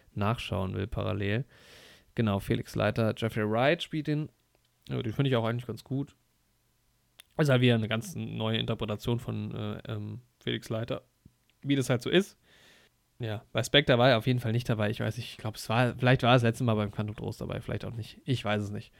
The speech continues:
Ähm, ja, also er braucht James Bonds Hilfe.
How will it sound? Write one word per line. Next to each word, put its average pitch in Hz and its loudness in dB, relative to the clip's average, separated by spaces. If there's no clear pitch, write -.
Ähm, 123 6
ja, 113 2
also 123 4
er 117 6
braucht 120 2
James 110 -2
Bonds 113 -4
Hilfe. 143 2